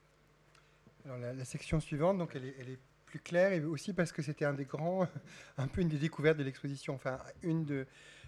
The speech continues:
une des choses qui était, qui moi me tenait vraiment à cœur, et, euh, que, que ça c'était vraiment une découverte, quelque chose que je voulais mettre en avant. Donc chez Fragonard, il y a cette connaissance intime de la littérature de son temps, et, euh, il y a aussi un aiguillon, il y a aussi un artiste qui quelque part va lui mettre le pied à l'étrier,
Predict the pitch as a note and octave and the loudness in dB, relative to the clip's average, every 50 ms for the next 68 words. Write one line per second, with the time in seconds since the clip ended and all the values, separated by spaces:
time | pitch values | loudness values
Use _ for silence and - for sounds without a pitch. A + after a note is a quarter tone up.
0 | - - C#3+ C3+ C#3 C3 F#3 F3+ - D#3+ - D3 C#3 C#3 C3+ - - C#3+ C#3 E3 | -8 -6 -6 -4 -2 -4 -6 -4 -6 -4 -2 0 0 0 -2 -4 -6 0 4 4
1 | F3+ F3+ - E3 D3+ C#3 C3+ C#3 C#3 D3 C#3 C#3 - - D#3 D#3+ F#3 F#3 D#3 C3+ | 4 4 2 0 -2 0 0 0 0 0 0 -2 -2 0 2 2 2 2 0 -2
2 | B2+ B2+ B2+ B2 B2+ B2 B2 B2 B2+ B2+ - - C#3 D3+ - - - - D3 - | -2 -2 -4 -4 -4 -6 -6 -8 -10 -12 -10 -10 -10 -10 -10 -18 -20 -20 -20 -20
3 | - - E3 D#3+ - - D3+ C3 C3+ D#3 D#3+ C#3+ C#3+ - C#3+ D3+ E3+ E3+ - D3 | -4 -2 -2 -2 -2 -4 -2 0 2 2 2 0 -2 -2 0 0 0 0 0 -8
4 | - - E3+ - D#3 C3 C3 C#3 C3+ D3 D3 - D3 C#3 C3 B2+ D3+ F#3 A3 - | -8 -8 -10 -10 -8 -6 -4 -2 -2 -2 0 0 2 2 2 2 0 -2 -2 -6
5 | - - - - - - - - _ _ - - E3 C#3 - - D#3+ - - D3+ | -16 -20 -20 -20 -20 -20 -20 -20 _ _ -10 -6 -6 -2 0 0 0 2 4 4
6 | D#3 D#3 D#3 D3+ D3 C3+ B2+ B2 - - - - - D3+ D3 C#3 B2+ D3+ C#3 - | 6 6 6 6 4 2 -2 -4 -6 -8 -4 0 2 2 2 2 0 -2 -4 -4
7 | - - - G3+ G3 F#3+ - - G3+ F#3 D#3+ C#3+ B2+ B2+ C3 - C#3+ C3 C3 - | -4 2 4 4 4 4 2 -2 0 0 0 0 -2 -4 -6 -6 -6 -6 -6 -6
8 | D3 C3+ C3 B2 - C3+ B2 - - D#3+ E3 F#3+ A#3+ - _ _ - - - - | -8 -8 -8 -8 -8 -12 -10 -4 -4 -4 -4 -4 -8 -12 _ _ -20 -20 -20 -20
9 | - - - - _ _ _ - F#3 G3 G#3+ A3 A3+ - - - D3+ C#3+ C3+ C3+ | -20 -20 -20 -20 _ _ _ 4 6 6 8 6 4 0 -2 -4 -2 0 2 2
10 | C3 C3+ - - _ - G#3+ C#3+ D3+ D#3 D#3+ - - - G#3 F#3+ F3+ F3+ D#3+ D#3 | 0 -2 -4 -8 _ -14 -2 4 4 4 4 4 4 4 6 6 6 4 2 0
11 | E3 D#3 C#3+ D3+ C#3+ C3+ C3+ C3+ C#3 C#3+ - - - F#3 E3+ E3 E3 D#3 - - | 0 0 2 0 0 0 0 0 -2 -2 -2 2 4 4 6 6 6 4 2 -4
12 | - G#3 A3 - - - - - - D#3+ D3 E3 - G3+ G3+ E3 D#3+ C#3 C#3 D#3 | -6 -6 -6 -8 -10 -14 -16 -6 -6 -4 -4 0 2 2 2 2 2 0 2 4
13 | F3+ G3 F#3+ - E3+ D3 C#3+ - - D#3 D3 C#3+ - - D#3 D3 C#3 C#3+ E3 | 4 4 4 2 -2 -2 -2 -2 -4 -4 -4 -4 -4 -6 -6 -6 -4 -4 -6